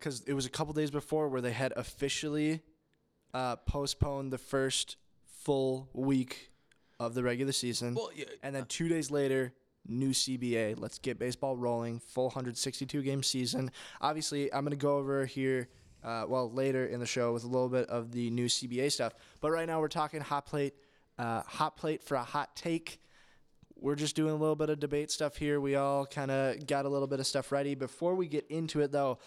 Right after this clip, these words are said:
Speaker 1: I am just gonna go over a quick, uh, I got a couple pages here in front of me of some signings and trades that a couple teams have done. Starting with the Braves. Braves recently have traded for Matt Olson, first baseman from the Oakland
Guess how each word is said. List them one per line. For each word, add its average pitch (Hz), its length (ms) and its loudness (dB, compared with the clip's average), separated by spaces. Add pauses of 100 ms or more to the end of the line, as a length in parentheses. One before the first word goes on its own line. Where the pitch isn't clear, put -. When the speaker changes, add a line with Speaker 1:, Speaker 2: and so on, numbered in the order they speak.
(200)
Speaker 1:
I - 180 -4
am 156 200 -2
just 156 160 0
gonna 147 120 -2
go 139 200 4
over 135 280 0
a 123 220 2
quick, - 560 -2 (380)
uh, - 40 -8
I 113 240 0
got 123 140 2
a - 20 -2
couple 131 260 0
pages 135 380 -2
here 131 160 0
in 123 80 -2
front 131 220 -2
of 123 60 -2
me 123 180 0
of 131 340 -2
some 123 460 -2 (280)
signings 143 680 -2
and 123 140 -4
trades 147 400 0
that 147 100 -4
a 143 40 -4
couple 143 280 -4
teams 147 300 -4
have 127 180 -4
done. 139 380 0 (580)
Starting 160 300 2
with 156 100 -2
the 139 60 -8
Braves. 147 500 2 (280)
Braves 151 320 0
recently 151 320 2
have 127 120 2
traded 151 720 4 (100)
for 131 360 2
Matt 123 320 0
Olson, 131 440 0
first 131 440 -2
baseman 135 440 0
from 139 360 -2 (340)
the - 180 -2
Oakland 156 380 -2